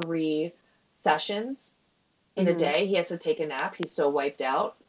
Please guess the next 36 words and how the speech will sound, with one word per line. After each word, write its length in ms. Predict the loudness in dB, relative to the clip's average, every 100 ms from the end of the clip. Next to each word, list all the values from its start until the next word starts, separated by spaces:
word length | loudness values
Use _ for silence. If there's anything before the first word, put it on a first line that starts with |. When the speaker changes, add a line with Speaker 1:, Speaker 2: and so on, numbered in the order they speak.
| _
Speaker 1:
'cause 140 | -10 -4
he's 140 | -2
just 180 | -2 2
giving 280 | 2 2 -4
so 240 | -4 0
much, 500 | 2 2 0 -6 -10 _
uh, 120 | -2 0
so 140 | 0
much 200 | 0 0
of 100 | -2 -4
himself 440 | -4 -2 -2 -2
to 140 | 2
his 160 | 2 2
clients, 580 | -8 -10 -12 -14 -18 -10
which 200 | -8 -6
it 160 | -6 -4
really 220 | -2 -2
shows 340 | 2 2 2
how 100 | -2
dedicated 560 | -4 -4 -6 -4 -6 -6
he 140 | -8
is. 420 | -6 -6 -8 -12 -16 -20 -20 _ -4
Speaker 2:
Yeah, 280 | 4 6 6
Speaker 1:
And, 160 | 4 6
and 120 | 6
how 180 | 10 8
Speaker 2:
absolutely. 120 | 8 6
Speaker 1:
hard 240 | 8 8
he's 240 | 6 4 6
working 380 | 6 6 4
in 120 | 4 -2
these 200 | -4 -2
sessions. 720 | -2 -2 -6 -6 -10 -10 -14
Speaker 2:
One 140 | -6 -2
hundred 220 | 0 0
percent. 440 | -4 -4 -6 -6